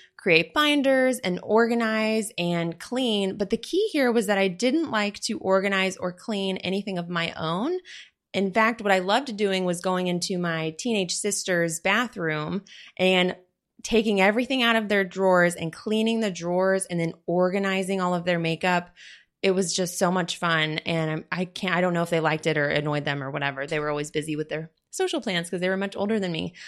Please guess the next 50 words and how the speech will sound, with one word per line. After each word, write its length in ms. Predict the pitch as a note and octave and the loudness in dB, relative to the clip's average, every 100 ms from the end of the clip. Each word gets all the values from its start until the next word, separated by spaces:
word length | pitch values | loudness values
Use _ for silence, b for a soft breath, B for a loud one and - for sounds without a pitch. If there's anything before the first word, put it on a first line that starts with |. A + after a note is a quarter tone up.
| B B | B B
But 240 | G3 G3 F#3+ | 4 6 6
I 100 | F#3+ | 4
never 240 | A3 C4+ D#4+ | 4 4 2
wanted 220 | D4+ D4 | 2 2
to 80 | C#4 | 0
clean 220 | D4 C4 | 0 2
my 120 | G#3 | 2
own 180 | G3+ G3 | 0 0
things. 320 | G3+ G3 F#3+ | 0 0 -2
I 100 | F3+ | -4
just 200 | F3 F3+ | -4 -4
loved 560 | F#3 F3 F#3+ G3 G#3 - | -4 -2 2 2 2 -4
cleaning 420 | - B3+ C4+ B3 | -6 -2 0 0
and 100 | G#3+ | 0
organizing 600 | F#3 F3+ F3+ F3+ F3 F3+ - | -2 -2 0 -2 -2 -4 -2
other 260 | F3 F3 F3 | 0 0 0
people's 420 | F3+ F3+ D#3 - | -4 -4 -8 -4
things, 400 | D#3 D#3 F#3 - B B - | -4 -4 -6 -10 B B -4
which 120 | A3 | 0
is 160 | A3 | 0
really 300 | G3 A3 A3 | 2 2 2
funny 440 | G#3+ G3+ F#3+ F3+ F3 | 0 0 2 0 0
because 300 | F3+ F3 D#3+ | -2 -2 -2
this 240 | D#3+ D#3 | -2 0
will 400 | E3+ D#3+ D#3 D3+ | 0 0 0 -4
make 240 | F3 E3 F3 | -4 -2 0
more 240 | G#3 A3+ | 0 0
sense 360 | G#3+ F3+ E3+ F3 | 0 -2 -2 -2
in 80 | D#3+ | -4
my 120 | D3+ | -6
career 280 | - D3+ C#3+ | -6 -8 -8
path 280 | C#3 C#3 - | -8 -10 -6
later. 400 | - - - - _ _ _ _ | -6 -4 -8 -10 _ _ _ _
Then 140 | B3 C#4+ | 0 2
in 140 | D4 | 0
college, 560 | D4 B3+ B3 B3 B3 G#3 | 0 2 4 4 2 0
I 120 | F#3 | 0
was 260 | F#3+ G3 G3 | 4 4 4
in 80 | G3 | -2
a 60 | |
sorority, 640 | F#3+ G#3 B3 C4 B3+ B3 | -4 0 2 4 2 0
ended 200 | G#3+ G3 | -2 0
up 120 | F#3+ F#3 | -2 0
being 180 | F3+ | -2
in 100 | D#3+ | -2
leadership 480 | E3+ A3 A#3+ - A#3+ | 0 0 0 0 -2
within 240 | A#3+ A#3+ A3 | 0 0 2
that 180 | G#3 | 0
sorority, 640 | - G3 G3 G3 G3 G3+ - | -4 -4 -2 0 2 0 0
and 180 | F3+ | 0